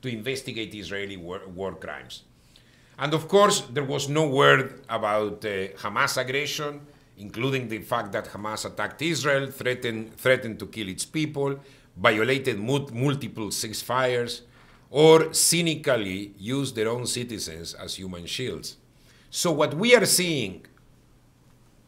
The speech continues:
here is a change in the policies of Latin American countries that have traditionally been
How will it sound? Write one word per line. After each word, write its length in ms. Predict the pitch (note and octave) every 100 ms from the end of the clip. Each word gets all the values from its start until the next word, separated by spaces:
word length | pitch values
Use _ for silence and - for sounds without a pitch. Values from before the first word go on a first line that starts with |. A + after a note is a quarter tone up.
| _ _ - - _ _ _ -
here 560 | - G3 F#3 G2+ - - - _ _ _ _ _ _
is 460 | F3+ G#3+ G#3 - - _ _
a 120 | C#3
change 800 | C#3 - G#3 G#3+ G#3 G3+ - - -
in 320 | C3+ C#3+ D3
the 80 | C3
policies 760 | B2+ - D3+ D3 B2+ C3+ B2 - A2
of 280 | G#2 -
Latin 320 | A2+ C#3+ D#3 C3+
American 480 | B2+ C3 B2 A2
countries 560 | G#2 A2 G#2 G2 G#2 - _ F#2+
that 120 | F2
have 240 | A2 A2
traditionally 680 | - F#2+ B2 B2 A#2+ A2 G2+
been 520 | D#2+ G2 G#2+ G#2+ G#2+